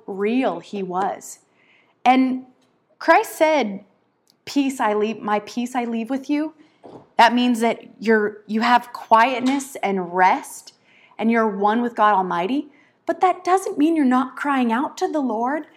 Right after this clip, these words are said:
That doesn't mean you don't get your petitions and your prayers up and that you get to have a full-fledged dialogue with God Almighty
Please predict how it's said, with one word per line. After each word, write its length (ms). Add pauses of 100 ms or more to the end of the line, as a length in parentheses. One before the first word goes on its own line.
(240)
That 140
doesn't 280
mean 200
you 80
don't 260
get 160
your 80
petitions 640
and 140
your 80
prayers 500
up 240
and 160
that 120 (340)
you 180
get 160
to 140
have 360
a 80
full-fledged 1600 (280)
dialogue 800 (240)
with 260
God 240
Almighty 680